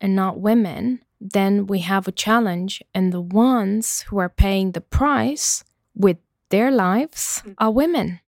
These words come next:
Speaker 1: What's more surprising, believe it or not, this was research done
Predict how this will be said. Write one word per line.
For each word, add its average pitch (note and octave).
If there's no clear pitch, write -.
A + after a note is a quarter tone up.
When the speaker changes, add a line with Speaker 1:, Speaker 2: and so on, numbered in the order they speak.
Speaker 1:
What's G#3
more G3+
surprising, G#3
believe F#3+
it F#3+
or F#3
not, A3+
this G3
was F#3
research G3
done F#3